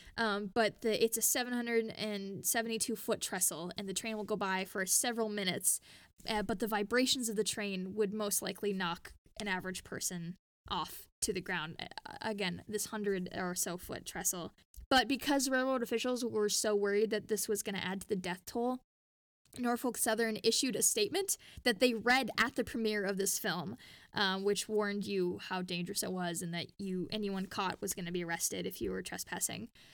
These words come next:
Um, but despite the warnings, uh, in twenty sixteen, the spring of twenty sixteen, a twenty-six-year-old tourist from Ohio died after being hit by a train while they were looking for the monster.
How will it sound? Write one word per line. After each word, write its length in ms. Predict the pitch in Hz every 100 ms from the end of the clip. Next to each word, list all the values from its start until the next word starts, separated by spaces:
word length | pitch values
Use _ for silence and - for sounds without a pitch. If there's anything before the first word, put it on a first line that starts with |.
| -
Um, 280 | - 220 214
but 260 | 214 208 180
despite 380 | 220 - 226 226
the 80 |
warnings, 640 | 214 208 202 196 202 202 - -
uh, 240 | 196 185 180
in 100 | 202
twenty 260 | - 233
sixteen, 720 | 226 226 - - 214 233 240
the 180 | 233 180
spring 280 | 180 - 214
of 60 | 208
twenty 180 | 208 202
sixteen, 460 | 202 - 220 208
a 80 | 196
twenty-six-year-old 840 | 180 220 220 - 233 - 220 202
tourist 460 | - 208 214 214 -
from 160 | 226
Ohio 680 | 185 185 - 196 220 240 262 - _ - - _ -
died 440 | 233 214 190 190 185
after 320 | 196 196 208
being 220 | 196 190
hit 220 | 185 208
by 80 | 202
a 100 | 190
train 640 | 185 - 190 180 180 190 -
while 140 | - 190
they 120 | 190
were 120 | 190
looking 320 | 202 185 202
for 80 | 180
the 100 | 196
monster. 640 | 202 175 180 - 180 202